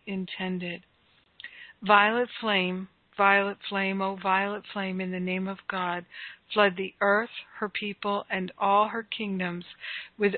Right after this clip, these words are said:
oceans and oceans of violet fire until every particle of life is restored to divine perfection. May peace and love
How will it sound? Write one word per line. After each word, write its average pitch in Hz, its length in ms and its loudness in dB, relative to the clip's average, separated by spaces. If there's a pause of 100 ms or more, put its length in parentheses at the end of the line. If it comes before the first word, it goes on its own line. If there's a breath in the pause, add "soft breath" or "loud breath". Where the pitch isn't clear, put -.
oceans 214 500 4
and 233 200 -2 (100)
oceans 196 540 2
of 175 180 -4
violet 190 380 2 (100)
fire 185 420 -2 (400 loud breath)
until 202 400 2 (120)
every 208 500 4
particle 208 600 -2
of 202 120 -8
life 185 380 -2
is 185 240 -8
restored 190 600 -2
to 196 140 -4
divine 185 540 -2
perfection. 180 880 0 (540 loud breath)
May 208 260 6
peace 240 560 2
and 220 280 2
love 196 360 4